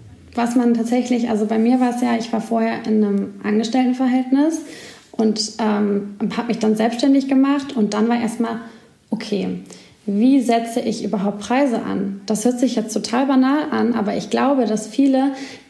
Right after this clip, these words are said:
die jetzt agenturmäßig, ähm, was machen und vorher da keinen Einblick hatten, erstmal vor so einer großen Frage stehen, „Gut, wenn ich jetzt Kunden habe, was kann ich berechnen? Was ist human? Was kann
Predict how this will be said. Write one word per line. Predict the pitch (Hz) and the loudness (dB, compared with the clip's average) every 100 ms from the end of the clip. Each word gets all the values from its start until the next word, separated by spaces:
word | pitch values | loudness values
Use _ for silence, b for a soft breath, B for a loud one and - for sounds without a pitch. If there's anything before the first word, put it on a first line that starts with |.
| - | -2
die | 220 | 0
jetzt | 220 214 - - | 0 -2 -10 -6
agenturmäßig, | 226 208 214 - 339 349 240 220 - 214 214 - 220 | 0 2 2 2 2 4 4 2 0 0 -2 -4 -2
ähm, | 214 208 | 0 0
was | 202 - | -2 -2
machen | 247 320 294 220 | 0 2 2 2
und | 202 | 0
vorher | - 269 262 | 0 2 2
da | 220 | 0
keinen | 214 214 208 | -4 -4 -4
Einblick | 277 339 233 214 | 0 2 2 -2
hatten, | 214 214 285 320 - - | -6 0 2 2 -2 -4
erstmal | 214 254 247 | 0 2 2
vor | 240 | 2
so | 220 220 | 2 2
einer | 214 208 202 208 - - - - _ - | 2 2 -2 -8 -16 -20 -20 -20 _ 0
großen | 240 277 311 | 2 2 0
Frage | - 214 | 0 0
stehen, | 208 208 214 277 B B B - | 0 0 2 2 B B B -4
„Gut, | 202 | 0
wenn | 208 285 | 2 4
ich | 320 | 2
jetzt | 311 - | 0 0
Kunden | 311 285 208 | 0 2 2
habe, | 202 196 226 247 214 | 0 0 0 0 -2
was | 226 - | -4 -2
kann | - 247 | 0 0
ich | - | 0
berechnen? | 202 202 214 - 285 311 208 | 0 0 0 2 2 2 0
Was | 233 240 | 0 -2
ist | 233 | 0
human? | 208 208 226 262 302 B B B - | 0 2 2 2 2 B B B -2
Was | 208 240 | 0 0
kann | 240 262 | 0 2